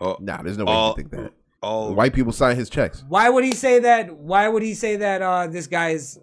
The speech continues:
Speaker 3: bothering him?
Speaker 2: Because that guy is bothering him. I will admit, the guy is bothering him. The only thing, the only point that
Speaker 1: Any
Speaker 2: I was saying is that he
Speaker 1: apprehension.
Speaker 2: may smell like weed.
Speaker 1: Any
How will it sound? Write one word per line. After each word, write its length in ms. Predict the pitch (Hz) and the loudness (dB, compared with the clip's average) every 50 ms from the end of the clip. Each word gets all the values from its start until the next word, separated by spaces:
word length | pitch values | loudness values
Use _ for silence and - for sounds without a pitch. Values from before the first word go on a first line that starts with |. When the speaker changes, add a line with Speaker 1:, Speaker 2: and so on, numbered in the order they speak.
| _ | _
Speaker 3:
bothering 540 | 127 120 123 180 196 208 185 156 135 120 113 | -14 -4 0 2 2 2 2 -2 -4 -6 -8
him? 300 | 110 110 101 98 101 104 _ _ _ - - | -12 -14 -16 -18 -20 -20 _ _ _ -14 -10
Speaker 2:
Because 280 | 123 147 143 160 160 151 | -6 -4 0 2 2 4
that 120 | 147 147 139 | 4 4 4
guy 180 | 147 147 143 | 6 6 6
is 200 | 143 151 180 180 | 6 4 4 0
bothering 440 | 135 113 85 53 57 57 50 52 71 87 | -2 -4 -4 -4 -8 -14 -16 -16 -14 -14
him. 120 | 76 65 69 | -12 -6 0
I 100 | 98 127 | 2 2
will 200 | 135 147 175 165 | 4 4 4 4
admit, 380 | 123 107 120 160 170 - - | 4 4 4 2 2 2 -2
the 80 | - 110 | -4 -4
guy 220 | 104 127 143 165 | 0 2 4 4
is 140 | 135 107 98 | 4 2 0
bothering 480 | 78 90 110 135 175 135 87 78 73 80 | 0 4 4 4 4 4 0 -6 -10 -12
him. 260 | 85 69 87 113 143 _ _ _ _ _ _ _ - | -10 -8 -8 -10 -10 _ _ _ _ _ _ _ -12
The 280 | 117 113 95 117 135 120 | -12 -8 -2 0 0 2
only 240 | 120 151 165 147 131 | 2 2 2 2 0
thing, 240 | - 147 139 127 110 | 0 -2 -2 0 0
the 80 | 127 | 0
only 160 | 147 175 185 | 2 2 0
point 320 | 165 - 170 175 165 127 113 | 0 0 0 -2 0 0 0
that 120 | 123 113 | 2 4
Speaker 1:
Any 100 | 117 147 | 4 6
Speaker 2:
I 40 | 196 | 4
was 100 | 190 143 | 4 4
saying 220 | 131 131 127 120 | 4 2 2 2
is 80 | 120 117 | 2 2
that 0 | |
he 60 | 123 131 131 123 127 147 - | 2 4 4 4 2 2 0
Speaker 1:
apprehension. 120 | - - | 0 2
Speaker 2:
may 180 | 135 139 147 139 | 2 0 0 0
smell 220 | - 139 143 143 | -2 -2 0 0
like 180 | 147 151 135 123 | 0 0 0 -2
weed. 260 | 165 214 - - - - | -6 -8 -8 -10 -6 -2
Speaker 1:
Any 120 | 110 117 | 0 4